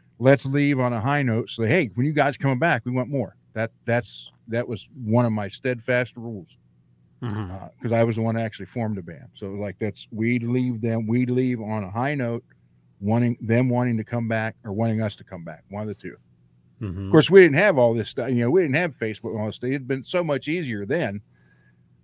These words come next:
Speaker 1: than it was. You know, we, we were still running around stapling, uh, uh, flyers up, and our bass player was a, a five-year art major, so he did all the silk, silk screening of our shirts and all that stuff. You know, every, we had to do everything.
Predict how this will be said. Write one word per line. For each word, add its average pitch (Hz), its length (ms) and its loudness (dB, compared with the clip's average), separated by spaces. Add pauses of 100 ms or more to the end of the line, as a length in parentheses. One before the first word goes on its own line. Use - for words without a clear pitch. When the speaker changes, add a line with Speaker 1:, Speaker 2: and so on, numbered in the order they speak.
(100)
Speaker 1:
than 123 160 6
it 113 80 0
was. 117 300 4
You 110 120 4
know, 107 120 2
we, 127 220 6
we 147 200 6
were 160 120 4
still 143 220 0
running 131 260 4
around 135 440 2 (120)
stapling, 120 680 2 (100)
uh, 101 280 0 (540)
uh, 92 400 -6
flyers 139 580 4
up, 139 320 4
and 104 180 -4 (440)
our 120 140 2
bass 135 300 6
player 143 320 2
was 113 160 0
a, 110 60 -2
a - 160 -12
five-year 135 480 0
art 139 180 4
major, 120 320 -2
so 113 160 -10
he 131 140 0
did 131 180 -2
all 127 200 0
the 123 60 -8
silk, 135 340 -6
silk - 340 -6
screening 135 360 -6
of 120 80 -4
our 117 120 -2
shirts 135 420 -4
and 131 80 -6
all 127 140 2
that 143 180 -2
stuff. 101 320 -6 (520)
You 120 100 4
know, 127 60 6
every, 135 220 6
we 131 200 4
had 131 240 4
to 127 80 4
do 117 40 6
everything. 123 440 -2